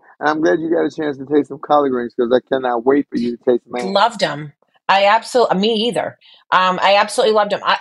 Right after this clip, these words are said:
Speaker 2: I like greens though. There, there aren't a lot of greens that I don't like. Well, that's a lie. Kale and myself are not friends. They're, um, like, my friend told me I to massage them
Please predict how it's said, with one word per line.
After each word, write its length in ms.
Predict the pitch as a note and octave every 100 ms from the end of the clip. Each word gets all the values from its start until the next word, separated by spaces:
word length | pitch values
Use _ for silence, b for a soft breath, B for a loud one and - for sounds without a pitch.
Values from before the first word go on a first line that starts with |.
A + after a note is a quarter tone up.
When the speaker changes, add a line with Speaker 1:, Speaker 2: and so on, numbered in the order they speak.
| -
Speaker 2:
I 120 | A#3+
like 320 | C4+ C#4+ -
greens 340 | C4 B3+ A#3 -
though. 160 | D#3
There, 160 | D3+ F3 F3
there 160 | G3+
aren't 120 | G#3+
a 40 | A3
lot 160 | A3
of 60 | G#3+
greens 320 | G3+ G#3+ G3+
that 120 | -
I 120 | F#3+ F#3
don't 240 | F#3 F3+
like. 260 | F3 F3 - B B B -
Well, 320 | F#3+ G#3 G3+ -
that's 200 | G3+ G3+
a 40 |
lie. 320 | F3+ D3 A2+ - _ _ -
Kale 440 | - B3+ B3 B3 -
and 320 | G#3+ G#3 G3+
myself 720 | - G3+ F#3+ G3 - F#3 F3
are 80 | -
not 260 | F#3 E3 -
friends. 600 | - E3+ C#3+ - - -
They're, 340 | F3 F3 E3+
um, 420 | F3 E3 D#3+ - - -
like, 240 | E3+ E3+
my 140 | F3
friend 260 | F3+ G#3 G3+
told 160 | - G3
me 100 | F3+
I 100 | F3+ -
to 240 | G#3 F3+ - B B
massage 840 | F3+ F#3+ F#3+ - F#3 E3+ F#3 F3+ D3+
them 280 | C#3+ A#2